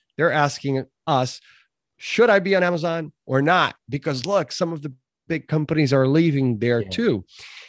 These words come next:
Speaker 1: How hard is it to build your own consistent traffic to your website? Like Nike, Nike
Speaker 2: Yeah.
Speaker 1: owns that relationship.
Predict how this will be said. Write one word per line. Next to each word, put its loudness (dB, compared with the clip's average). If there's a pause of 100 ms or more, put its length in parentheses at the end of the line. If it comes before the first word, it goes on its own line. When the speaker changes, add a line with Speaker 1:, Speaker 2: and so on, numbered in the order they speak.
(520)
Speaker 1:
How 2
hard 2
is -2
it -2
to -8
build -2
your -6
own -2 (380)
consistent -6
traffic -2
to -4
your -2
website? 0
Like -2 (160)
Nike, -2 (320)
Nike -4 (120)
Speaker 2:
Yeah. -2
Speaker 1:
owns 4
that 0 (300)
relationship. 0